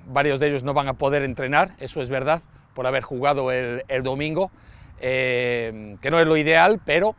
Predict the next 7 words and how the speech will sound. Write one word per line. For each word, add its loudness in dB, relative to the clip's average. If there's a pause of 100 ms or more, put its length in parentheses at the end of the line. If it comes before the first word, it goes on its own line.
(340)
eh, -4
tenemos -4
que -4
afrontarlo 0
de -2
manera 0
positiva. -2